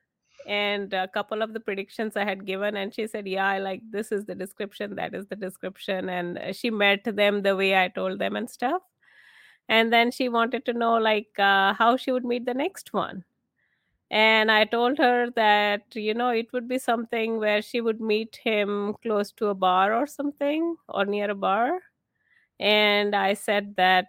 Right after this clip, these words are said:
uh, the meeting would be abruptly cut off. And I also told her that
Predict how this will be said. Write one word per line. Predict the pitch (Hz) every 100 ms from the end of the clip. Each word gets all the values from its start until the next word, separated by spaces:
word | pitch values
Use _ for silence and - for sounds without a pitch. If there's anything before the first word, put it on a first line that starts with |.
| -
uh, | 185
the | 185 196
meeting | 202 202 202 196
would | 185 196
be | 185
abruptly | 180 196 190 - 208 185
cut | - 180 202
off. | 233 202 - - - _ _ _ _
And | 190 202 190
I | - 185
also | 196 214 - 240
told | 247 277 302
her | 262 190 190 196 196
that | 175 180